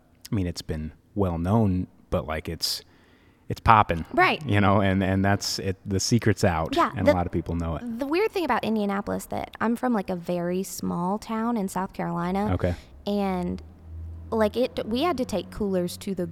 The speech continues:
Speaker 2: grocery store. We lived so far out in the middle of nowhere.
Speaker 1: Oh, wow.
Speaker 2: And so, like, I moved here, and everyone's like, "Oh, the north side, the south is so far away." It's like, it's a twenty-minute ride on the
Speaker 1: Yeah,
Speaker 2: interstate
Speaker 1: right.
Speaker 2: everywhere.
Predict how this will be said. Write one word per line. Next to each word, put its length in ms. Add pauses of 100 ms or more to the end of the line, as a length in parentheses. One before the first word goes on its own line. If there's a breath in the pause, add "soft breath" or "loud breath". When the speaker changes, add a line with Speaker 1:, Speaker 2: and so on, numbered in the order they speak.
(120)
Speaker 2:
grocery 560
store. 320
We 140
lived 420
so 280
far 220
out 140
in 40
the 60
middle 180
of 60
nowhere. 360
Speaker 1:
Oh, 160
wow. 440
Speaker 2:
And 180
so, 280
like, 260
I 100
moved 280
here, 440 (500 soft breath)
and 480
everyone's 420
like, 220 (220)
"Oh, 460
the 160
north 260
side, 520
the 120
south 300
is 140
so 260
far 340
away." 380
It's 160
like, 140
it's 100
a 80 (140)
twenty-minute 600
ride 200
on 60
the 60
Speaker 1:
Yeah, 160
Speaker 2:
interstate 540
Speaker 1:
right. 260 (240)
Speaker 2:
everywhere. 640